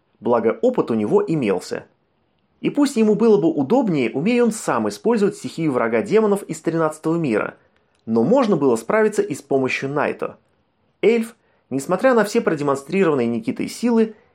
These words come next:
ещё сомневался, но тут вперёд выступил вождь Мехведей.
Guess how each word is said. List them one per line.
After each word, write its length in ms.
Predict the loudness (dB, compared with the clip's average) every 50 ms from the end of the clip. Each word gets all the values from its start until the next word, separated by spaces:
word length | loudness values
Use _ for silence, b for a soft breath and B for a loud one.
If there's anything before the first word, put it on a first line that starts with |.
| B
ещё 320 | -6 -4 -4 -2 0 0 0
сомневался, 840 | 0 0 -2 -2 -2 -2 0 0 0 0 0 -2 -6 -10 -12 -14 -16 _
но 180 | -6 -4 -4 -2
тут 220 | 0 -2 -2 -2
вперёд 360 | -2 -2 2 2 2 2 0
выступил 460 | 0 -4 -4 -2 -4 -2 0 0 0 0
вождь 340 | 0 -2 -2 -2 -4 -10 -10
Мехведей. 640 | -8 -8 -8 -6 -6 -4 -4 -4 -4 -6 -10 -12